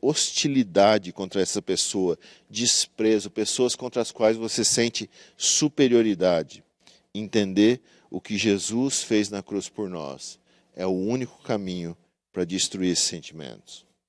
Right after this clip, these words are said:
Será que o fato da gente tá cercado, olha ao seu redor, faz uma análise e, e pensa as pessoas que estão diariamente ao seu redor.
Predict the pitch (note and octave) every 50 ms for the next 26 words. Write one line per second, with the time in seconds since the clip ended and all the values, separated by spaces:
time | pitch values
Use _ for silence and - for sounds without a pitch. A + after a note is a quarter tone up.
0 | _ _ _ _ _ _ _ _ _ _ _ _ _ _ _ _ _ _ _ _
1 | _ _ _ _ _ _ _ _ _ _ _ _ _ _ _ - - - - D3
2 | B2 C3+ D#3+ - - D#3 C3+ - - A#2 G#2+ G#2 G2+ _ - - G2+ G2 F2+ G#2
3 | G#2 - - - - A2 A2 - - - C#3+ C3+ B2+ C3 - _ - - F#2+ F#2
4 | F2+ E2+ F2 - - - C3 D#3+ F3+ F3 E3+ - - D3+ C3+ C3+ G#2+ F#2 G2 F#2
5 | F2+ F2 - - D3+ D#3+ D#3+ E3+ D#3+ D#3 D3+ C#3 A2+ G2 G2 G2 F#2+ F#2+ F2 E2
6 | D2 - F2+ F2+ F#2 - - F#2+ G2+ G#2 - - A2 G#2+ - - - C3+ C#3+ D3+
7 | - D3+ C3+ - - - C3 A#2 - - - C#3+ D3+ D3+ - - - C3 - -
8 | - B2 A2+ A2+ A2+ F2+ - F2+ F2+ G#2+ C3 C3 B2+ A#2+ A2+ A2 G#2+ G#2 - G#2
9 | F#2+ G#2+ G2+ F#2+ G#2 F#2 D#2+ E2+ E2 D2+ C#2 B1